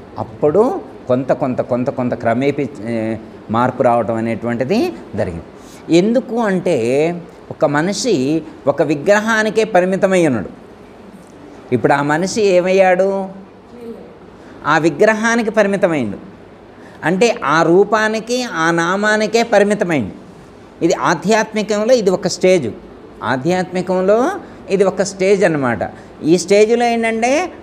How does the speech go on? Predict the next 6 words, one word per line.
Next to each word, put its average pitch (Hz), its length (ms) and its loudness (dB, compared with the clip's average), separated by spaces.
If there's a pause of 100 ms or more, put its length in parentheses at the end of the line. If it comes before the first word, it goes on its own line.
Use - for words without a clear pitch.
ఆ 156 160 2
విగ్రహం 202 480 2
ఉండాలా, 220 600 2 (320)
ఆ 170 140 4
నామం 208 420 2
ఉండాలా, 139 420 2